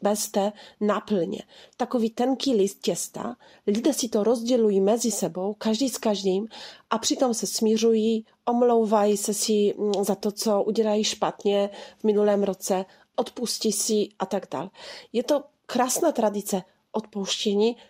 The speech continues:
a občas i povinného odpuštění. I když v té rodině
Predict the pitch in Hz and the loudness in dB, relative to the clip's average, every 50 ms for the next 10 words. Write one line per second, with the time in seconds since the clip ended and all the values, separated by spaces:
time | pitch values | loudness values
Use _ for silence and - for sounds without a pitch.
0 | _ _ - - 190 - 240 226 - - - 302 285 294 - - - 247 220 - | _ _ -8 -6 -4 -4 -4 -4 -2 -2 0 0 0 0 -2 -4 -4 -4 -2 -2
1 | - 285 311 330 320 254 214 196 180 175 175 175 - - - 175 - - - 196 | 0 0 2 2 2 2 2 0 0 -2 -4 -6 -8 -12 -14 -14 -12 -10 -10 -10
2 | 180 175 202 214 - - 294 277 294 262 311 262 - - - - 233 208 196 214 | -10 -10 -12 -6 -2 0 0 2 2 2 2 0 0 -2 -2 0 0 2 2 2
3 | 262 240 262 269 247 220 190 180 180 | 0 0 2 2 2 2 2 0 -2